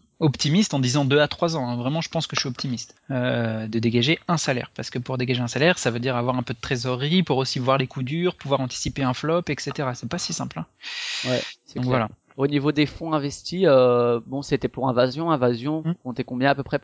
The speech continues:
Speaker 2: C'est un jeu de cartes avec quand même un peu plus de matéri-, un peu de matériel annexe.
Speaker 1: Ouais.
Speaker 2: Euh,
Speaker 1: Vingt-deux mille euros.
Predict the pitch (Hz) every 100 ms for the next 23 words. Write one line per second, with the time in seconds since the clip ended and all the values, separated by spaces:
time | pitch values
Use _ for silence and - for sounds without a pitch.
0 | _ - 120 113 107 123 117 117 135 135
1 | 123 107 127 127 120 117 - 123 127 123
2 | 131 123 127 117 127 123 127 123 127 117
3 | 131 151 - - - - - - 139 127
4 | 143 120 117 117 117 - - 147 147 147
5 | 143 120